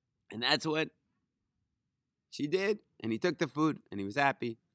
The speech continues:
Life went on. I don't know if they watched the movie or if they did some introspection, but at the end of the flight,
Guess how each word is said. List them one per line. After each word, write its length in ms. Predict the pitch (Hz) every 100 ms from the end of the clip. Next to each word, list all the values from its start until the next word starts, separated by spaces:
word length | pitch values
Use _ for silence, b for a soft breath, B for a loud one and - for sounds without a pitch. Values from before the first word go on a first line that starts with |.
| _ _ _ _ -
Life 320 | 110 143 147
went 160 | 131 123
on. 300 | 110 107 101 _ _ _ _ _ _ _ _ _ _ -
I 40 |
don't 100 | 98
know 80 | 101
if 140 | 101 -
they 80 |
watched 320 | 98 98 - -
the 80 |
movie 520 | 95 113 107 104 98 92
or 180 | 90
if 140 | 90 _
they 220 | - 87 - _ _ _ _ _ -
did 180 | 98 87
some 180 | 101 98
introspection, 760 | 95 98 - - 113 - 110
but 100 | 101
at 120 | 113
the 120 | 135 156
end 140 | 175
of 80 | 127
the 60 |
flight, 400 | 123 - 104 92